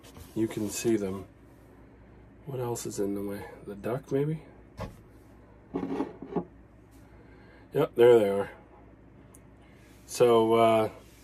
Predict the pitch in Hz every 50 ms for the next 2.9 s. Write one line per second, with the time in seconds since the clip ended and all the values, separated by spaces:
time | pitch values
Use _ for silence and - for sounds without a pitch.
0 | - - - - - - - 110 104 - - 135 139 139 131 123 - 135 131 123
1 | 123 123 120 117 117 117 - 110 104 104 - 110 113 110 107 104 107 104 104 107
2 | 107 104 104 104 104 104 101 101 98 98 98 98 98 95 95 95 90